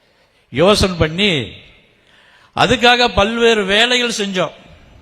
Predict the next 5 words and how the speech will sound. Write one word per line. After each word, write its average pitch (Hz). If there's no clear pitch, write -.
எப்படி 190
காவல்துறை 214
வந்து 208
வேலைகள் 208
செஞ்சதோ 185